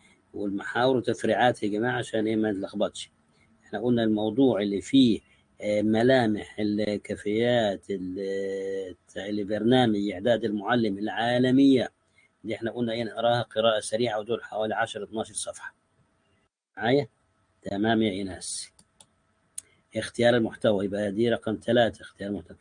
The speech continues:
أربعة، نحدد الأنشطة زي أي برنامج يا إخوان، زي أي برنامج. الأهداف، آه، ما بعدين الأهداف إجرائية،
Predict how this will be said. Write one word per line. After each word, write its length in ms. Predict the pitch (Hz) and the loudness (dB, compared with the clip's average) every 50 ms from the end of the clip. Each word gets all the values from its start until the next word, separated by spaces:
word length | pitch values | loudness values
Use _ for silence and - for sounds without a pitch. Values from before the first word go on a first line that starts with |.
| _ _ _ _ _ - | _ _ _ _ _ -6
أربعة، 240 | 107 107 107 117 107 | -4 0 0 0 0
نحدد 340 | - - - 120 110 104 117 | 0 -2 -4 -4 -2 -2 -2
الأنشطة 520 | 110 110 104 - - - 120 110 101 - - - - _ _ - | -2 -2 -2 -4 -2 -2 -2 -2 -2 -4 -8 -14 -20 _ _ -2
زي 140 | 135 180 185 | 2 2 2
أي 200 | - 175 165 156 | 4 4 2 2
برنامج 440 | 139 123 123 135 127 127 117 98 | 2 2 2 2 2 2 2 0
يا 60 | 92 87 | -2 -6
إخوان، 280 | - - 95 90 90 - _ _ - | -8 -10 -12 -12 -12 -14 _ _ -6
زي 120 | 113 131 135 | -4 -2 -2
أي 160 | 123 - 117 113 | -2 -4 -6 -8
برنامج. 340 | 107 101 101 101 98 - _ _ _ _ _ _ _ - | -8 -8 -8 -10 -10 -12 _ _ _ _ _ _ _ -6
الأهداف، 840 | 113 120 127 127 127 131 127 123 117 113 113 117 107 - - - - _ _ _ _ _ _ _ - | -2 0 2 4 4 4 4 2 2 0 0 0 0 0 -4 -8 -16 _ _ _ _ _ _ _ -4
آه، 340 | 104 110 113 113 117 120 113 | 0 0 2 2 2 2 2
ما 300 | 117 117 120 117 120 113 | 0 0 0 0 0 0
بعدين 480 | 110 113 104 110 113 127 123 120 117 | 0 -2 -2 0 0 2 2 2 0
الأهداف 580 | 117 117 117 113 110 - 101 95 117 104 - - | 0 -2 -2 -2 -2 -4 -4 -2 -4 -4 -4 -6
إجرائية، 440 | 101 104 107 101 98 98 92 80 | -6 -4 -4 -4 -4 -6 -6 -8